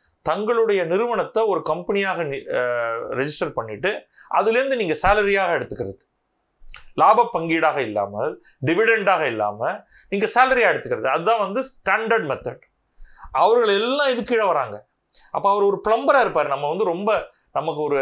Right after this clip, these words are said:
அபத்தமான ஒரு கருத்து இருக்கு. ஓகே, ஆனந்த் சீனிவாசனை குறிப்பிட்டு சொல்றேன். அவர் வாய்க்கு வந்தபடி பேசுவாரு. அதை நம்ம பெருசா பொருட்படுத்தி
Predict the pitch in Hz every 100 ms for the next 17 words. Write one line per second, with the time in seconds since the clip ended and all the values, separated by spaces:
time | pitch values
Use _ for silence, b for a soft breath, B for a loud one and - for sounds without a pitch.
0 | 131 127 120 117 120 170 - 220 214 220
1 | 196 131 139 131 135 110 - - _ _
2 | _ - - - 113 131 151 b b b
3 | b - 151 190 247 - 202 160 135 -
4 | 180 185 208 208 120 98 101 - _ _
5 | b - 131 113 131 226 240 247 202 180
6 | 180 165 147 - 104 - - - B 123
7 | 156 151 143 135 180 202 226 - 190 208
8 | 214 185